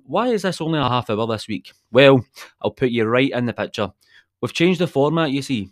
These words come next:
to one half hour episode a week, just talking all the funny points for the Scottish game during the week. And a fifteen minute feature episode. Now, this feature can be anything from a manager to a scoreline, a certain goal, or a game,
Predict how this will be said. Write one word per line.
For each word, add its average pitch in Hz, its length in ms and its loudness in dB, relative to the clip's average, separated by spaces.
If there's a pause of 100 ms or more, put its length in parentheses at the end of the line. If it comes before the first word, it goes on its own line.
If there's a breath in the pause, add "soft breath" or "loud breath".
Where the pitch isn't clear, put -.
(120)
to 117 140 -8
one 139 160 0
half 131 260 -2
hour 127 240 0
episode 113 320 -6
a 110 60 -2
week, - 320 -4 (320 soft breath)
just 202 180 2
talking 147 300 2
all 120 80 2
the 113 80 0
funny 147 220 0
points 139 300 -2
for - 80 -12
the 107 80 -2
Scottish 107 400 0
game 104 280 0
during 101 280 -2
the 98 60 -2
week. - 300 -8 (560)
And 107 100 0
a 101 60 -2
fifteen 160 400 0
minute 135 260 0
feature 139 260 -2
episode. 135 540 -2
Now, 139 120 0
this 170 140 0
feature 151 300 -2
can 135 160 -2
be 117 140 2
anything 139 400 2
from 117 100 -6
a 104 120 0
manager 147 640 2
to - 100 -4
a - 60 -2
scoreline, 135 680 0 (280 loud breath)
a - 60 -6
certain 147 360 4
goal, 131 460 6 (240 loud breath)
or 104 100 -4
a 110 60 -2
game, 139 480 -2